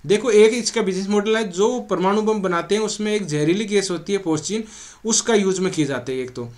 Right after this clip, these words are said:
इसका लाइसेंस गवर्नमेंट का हर किसी मतलब मोनोपोली बिजनेस मॉडल भी है, इसी तरह से मतलब ज़्यादा पॉपुलर में रहा है स्टॉक, मोनोपोली बिजनेस मॉडल, मॉडल भी है। फॉस्फिन गैस, हाँ, पोशाक लिमिटेड is a largest फॉस्फिन बेस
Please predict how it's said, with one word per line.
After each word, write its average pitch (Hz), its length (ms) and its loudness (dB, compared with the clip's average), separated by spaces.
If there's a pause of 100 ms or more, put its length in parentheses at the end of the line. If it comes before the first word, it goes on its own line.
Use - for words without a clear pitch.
(160)
इसका 185 240 0
लाइसेंस 185 440 0
गवर्नमेंट 185 420 0
का 190 100 0
हर 175 160 0
किसी 196 240 -4
मतलब 185 260 -2
मोनोपोली 180 500 0
बिजनेस 175 380 -4
मॉडल 175 260 0
भी 202 160 0
है, 180 180 0
इसी 185 260 -2 (460)
तरह 180 200 0
से 190 160 -2
मतलब 175 300 -2
ज़्यादा 156 240 0
पॉपुलर 180 360 -2
में 185 180 0
रहा 151 160 0
है 180 100 0
स्टॉक, 208 320 -2 (300)
मोनोपोली 185 480 2
बिजनेस 156 360 -2
मॉडल, 151 280 0
मॉडल 151 300 -2
भी 139 140 -2
है। 120 440 -12 (440)
फॉस्फिन 190 440 0
गैस, 214 240 0 (180)
हाँ, 135 420 -2
पोशाक 202 300 2
लिमिटेड 214 440 0
is 208 140 -2
a 214 100 4
largest 175 680 2 (260)
फॉस्फिन 175 380 -2
बेस 202 340 2